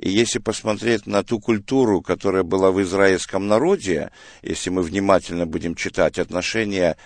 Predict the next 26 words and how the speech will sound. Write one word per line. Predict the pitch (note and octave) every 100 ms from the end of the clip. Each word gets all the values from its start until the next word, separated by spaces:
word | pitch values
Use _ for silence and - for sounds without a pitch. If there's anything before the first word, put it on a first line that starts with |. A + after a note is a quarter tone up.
| -
Бога | D#2+ G2 B2 G#2 E2 E2
или | E2 F2
формирование | - F2+ F#2+ F#2 G2 A2 A#2 G#2+ F#2+ E2+ - - -
Бога | E2 D#2 A2+ G#2+ F#2+ F2 E2 - -
израильского | - F2 G2+ G#2 F#2 - F#2 F2+
народа | F#2+ G2 B2+ D#3+ G2 D#2+ D#2 - - - -
и, | C2+ E2
и | - G#2+
их | A2 -
отношение | G2 G2 G2 - G#2 G2+
к | F2
сиротам, | - A2+ G#2+ F#2 - - - - - - - - -
э, | - D2+ E2 -
то, | G2 F#2 F#2 F2+ C#2+ _ - - - -
э, | A1 B1 C#2+ C#2+ A#1 G1+ -
сироты, | - D3+ C#3+ C3 A#2+ A2+ G#2+ G2 G2+
они | G2+ A2
должны | G2+ G#2+ F#2 G#2
жить | F2+ F#2
в | -
семье, | G2 F2+ E2 D2 - - - _ _ - -
потому | - F2+ G2 G2+
что | - F#2+
только | A2 F#2+ G#2
семья | - G#2+ G#2+ C#3 C#3+ A#2
является | - F2+ F#2 G#2 A#2+ A2+ G2 - G2 F2+